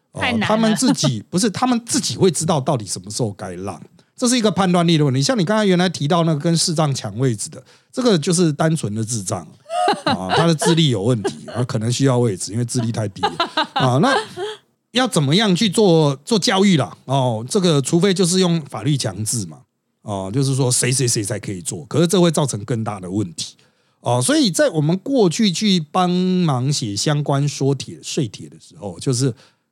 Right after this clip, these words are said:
Speaker 1: 告诉政-，政府他会对于这个政策会提出一个解释。哦，就是到底谁可以做，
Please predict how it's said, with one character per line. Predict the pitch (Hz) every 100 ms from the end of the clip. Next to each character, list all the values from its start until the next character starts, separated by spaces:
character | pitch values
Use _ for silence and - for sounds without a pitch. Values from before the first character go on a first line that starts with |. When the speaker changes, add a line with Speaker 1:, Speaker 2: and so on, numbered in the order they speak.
| -
Speaker 1:
告 | 160
诉 | 131 156
政-， | 127 170 123
政 | 339 269
府 | 151
他 | 147
会 | 185 180
对 | 151 180
于 | 139
这 | 156
个 | 147
政 | 147
策 | 135 139
会 | 147
提 | 131
出 | 107 127
一 | 123
个 | 117
解 | - -
释。 | - 95 - _ _
哦， | - 117
就 | 147
是 | 160
到 | 180 160
底 | 113
谁 | 87 104
可 | 92
以 | 120
做， | 90 107